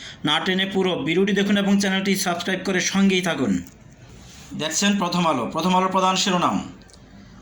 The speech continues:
ডিজিটালের নামে বিপুল ব্যয়, তবু সূচকে পিছিয়ে বাংলাদেশ। রাঙামাটি অনেকটা স্বাভাবিক, আতঙ্ক কাটেনি খাগড়াছড়িতে। ইসলাম প্রতিনিধি,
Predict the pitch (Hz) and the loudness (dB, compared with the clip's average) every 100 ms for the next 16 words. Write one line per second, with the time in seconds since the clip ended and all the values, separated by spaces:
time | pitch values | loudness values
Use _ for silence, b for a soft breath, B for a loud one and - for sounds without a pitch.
0 | - 127 165 202 202 202 202 196 180 185 | -8 -2 0 2 2 2 4 4 4 4
1 | 196 165 170 190 190 180 180 196 196 175 | 2 0 0 2 2 2 2 0 0 -2
2 | 165 190 190 185 202 196 190 208 196 202 | 0 0 2 0 0 0 0 0 0 2
3 | 196 208 170 143 151 151 131 101 - - | 2 0 0 0 0 0 -2 -2 -2 -2
4 | - - - - - - - - - - | -4 -8 -18 -20 -20 -20 -20 -20 -20 -20
5 | - - - B B B B B B B | -20 -20 -20 B B B B B B B
6 | B - 87 147 180 190 202 185 180 185 | B -16 -6 -4 -2 0 0 0 0 -2
7 | - 180 175 180 214 - 160 156 185 190 | -2 -2 0 0 -2 -2 -4 -2 0 0
8 | 185 175 196 214 185 170 160 151 135 107 | -2 0 0 0 -2 -2 -2 -2 -4 -4
9 | 85 - - - - - - - - - | -8 -12 -20 -18 -18 -18 -20 -20 -20 -20
10 | - B B - 180 - 208 208 202 196 | -20 B B -10 -8 0 0 2 2 2
11 | 208 202 196 196 | 4 4 2 0